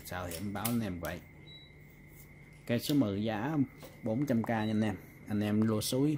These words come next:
mới tập lua á, câu hồ á, lấy cây này đánh.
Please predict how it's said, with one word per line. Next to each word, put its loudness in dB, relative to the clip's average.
mới 4
tập 0
lua 8
á, 4
câu 2
hồ 2
á, -2
lấy 2
cây 0
này 0
đánh. 2